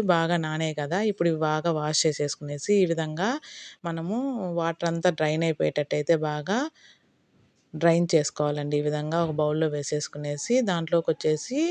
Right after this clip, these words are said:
ఆనియన్, పెద్ద ఆనియన్ తీసుకునేసి, ఈ విధంగా కట్ చేసేసుకునేసి, నాలుగు పచ్చిమిర్చి కూడా చిన్నగా చాప్ చేసుకొని వేసేసుకోండి.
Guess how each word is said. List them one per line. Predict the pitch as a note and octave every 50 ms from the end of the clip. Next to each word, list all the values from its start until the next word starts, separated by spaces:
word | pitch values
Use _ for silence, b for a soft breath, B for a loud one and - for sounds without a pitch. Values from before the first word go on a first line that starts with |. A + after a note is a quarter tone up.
| F#4 B B B B B B B B B B _ _ _ _ _ _ _ _ -
ఆనియన్, | E3+ E3 E3+ F3+ F#3 F3+ F3 E3
పెద్ద | - E3 D3+ D3+ F3
ఆనియన్ | E3+ E3 D#3+ E3 E3+ E3+ D#3+
తీసుకునేసి, | E3 D3+ C#3+ - D#3 D3 D3 - -
ఈ | D#3+ D3+
విధంగా | D3+ D#3 D#3 D#3+ E3
కట్ | - - D3+ D3 -
చేసేసుకునేసి, | - E3+ D#3+ D3+ - D3+ D3 - - - D3+ D3 D3 D3 - A3+ G#3+
నాలుగు | G3 E3+ D#3+ D#3+ E3 E3 -
పచ్చిమిర్చి | - D#3 - - F3 E3+ E3 - - D#3+ D#3
కూడా | D3+ D#3 D#3 F#3 G#3+
చిన్నగా | G#3+ - F#3 E3+ E3 E3 E3+ E3
చాప్ | - - D#3+ D#3 D#3 -
చేసుకొని | - D#3+ D3+ - - D3+ D3 C#3+
వేసేసుకోండి. | C#3+ C#3+ C#3 - D3 C#3+ C#3+ - - D3 C#3+ C#3+ D3 F3 A3+